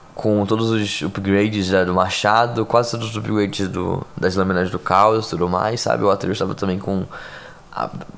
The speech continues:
melhor armadura que eu tinha pra fazer lá com o Brock. Deve ter uma armadura melhor pra ele, uma lendária, mas não consegui fazer. Então eu tava com a melhor armadura que eu consegui fazer lá com ele. Então, tipo assim, tava muito de boa. Então eu fui lutar contra o Brock, o Brock não,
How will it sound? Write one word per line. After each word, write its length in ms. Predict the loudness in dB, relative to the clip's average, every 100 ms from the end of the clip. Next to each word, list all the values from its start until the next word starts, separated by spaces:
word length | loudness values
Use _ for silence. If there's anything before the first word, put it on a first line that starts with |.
| -12 -2
melhor 240 | 4 4
armadura 380 | 6 4 2 -2
que 100 | -2
eu 60 |
tinha 300 | -4 -2 -2
pra 100 | -2
fazer 280 | -2 0 2
lá 140 | 2 2
com 200 | 0 0
o 40 |
Brock. 360 | 2 2 2 2
Deve 180 | 0
ter 100 | 2
uma 100 | 2
armadura 320 | 2 2 2 2
melhor 420 | 2 2 2 0
pra 180 | 0 2
ele, 260 | 2 0
uma 160 | 0 0
lendária, 540 | 0 2 2 2 0
mas 400 | -2 -4 -6 -10 -16 -20 -14 -6
não 80 | -4
consegui 240 | -4 -4
fazer. 340 | -4 -2 -2 -4 -16 -20 -20 -20 -20 -20 -20 -20 -14 -6
Então 200 | 0 2
eu 40 |
tava 180 | 2 2
com 60 | 0
a 20 |
melhor 220 | 2 2
armadura 320 | 2 0 0
que 60 | 0
eu 60 |
consegui 260 | 0 -2 -4
fazer 340 | -2 -2 -4 -6 -18 -18 -18 -18 -16 -4
lá 180 | -2 0
com 220 | 0 0
ele. 220 | 0 -2 -6 -20 -20 -20 -20 -8 -2
Então, 100 | 0
tipo 120 | 0
assim, 180 | 0 2
tava 220 | 4 4
muito 220 | 2 -2
de 100 | 0
boa. 200 | 2 2
Então 140 | 2
eu 40 | 0
fui 120 | 0
lutar 140 | 0
contra 220 | 0 -2 0
o 20 |
Brock, 320 | 4 4 2 -2 -2 -2
o 200 | 0 2
Brock 220 | 2 0
não, 160 | -4